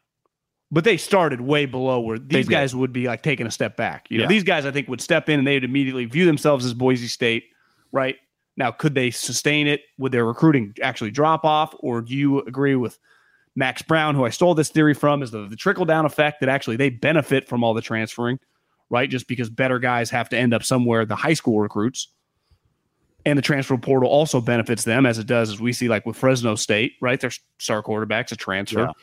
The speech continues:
Speaker 2: We'll see. I mean,
Speaker 1: So
Speaker 2: they got a really good corner from who had started at U S C, didn't come straight from U S C. Washington State did a couple years ago.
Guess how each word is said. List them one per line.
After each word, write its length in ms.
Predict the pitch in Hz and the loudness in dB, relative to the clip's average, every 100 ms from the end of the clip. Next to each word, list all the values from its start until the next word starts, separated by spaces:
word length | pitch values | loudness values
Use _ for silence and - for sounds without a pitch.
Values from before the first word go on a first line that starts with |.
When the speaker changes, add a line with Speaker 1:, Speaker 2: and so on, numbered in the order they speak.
| _ | _
Speaker 2:
We'll 140 | 202 240 | -6 -4
see. 180 | - 170 | 2 2
I 80 | 113 | 4
mean, 80 | |
Speaker 1:
So 40 | 110 | 2
Speaker 2:
they 60 | 185 | 2
got 120 | 160 | 2
a 40 | |
really 220 | 131 143 | 2 2
good 140 | 127 110 | 2 0
corner 420 | 127 123 123 120 - _ _ _ _ _ _ _ _ _ _ _ - | 0 2 2 -2 -6 _ _ _ _ _ _ _ _ _ _ _ -6
from 260 | 131 117 - | -4 -4 0
who 160 | 123 120 | 2 2
had 140 | 101 | 0
started 340 | - 131 120 | 2 2 2
at 80 | 101 | -2
U 160 | 104 104 | -2 -2
S 120 | 90 | -2
C, 120 | 117 | -2
didn't 160 | 110 110 | -4 -4
come 140 | 107 | -6
straight 200 | 101 113 | -6 -8
from 120 | - | -6
U 100 | 117 | -6
S 140 | 113 - | -6 -4
C. 100 | 123 | -4
Washington 320 | 117 117 117 | -2 -2 -4
State 240 | - 117 | -6 -8
did 80 | 113 | -6
a 60 | 120 | -6
couple 240 | 117 - | -6 -6
years 180 | 113 110 | -6 -6
ago. 320 | 110 113 113 | -4 -6 -6